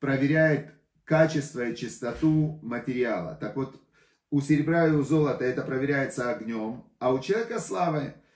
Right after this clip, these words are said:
Одного человека слава ломает, называется это звёздная болезнь.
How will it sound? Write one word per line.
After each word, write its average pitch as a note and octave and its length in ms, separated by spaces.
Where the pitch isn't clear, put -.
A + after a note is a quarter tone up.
Одного F3 340
человека D#3 320
слава E3 340
ломает, C#3 520
называется C3 600
это A#2 200
звёздная C3+ 520
болезнь. A2 460